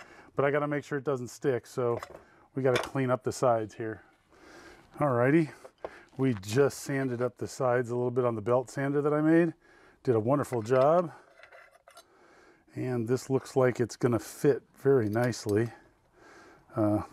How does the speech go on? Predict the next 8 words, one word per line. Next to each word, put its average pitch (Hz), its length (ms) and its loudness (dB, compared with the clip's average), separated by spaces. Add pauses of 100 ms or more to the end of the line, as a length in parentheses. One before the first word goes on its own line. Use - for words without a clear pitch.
(140)
these 135 500 4
thread 123 360 2
in 117 180 0
actually, 104 480 -4
'cause 104 160 -4
that's 104 180 -2
threaded 98 400 -4 (180)
holes. 110 440 -2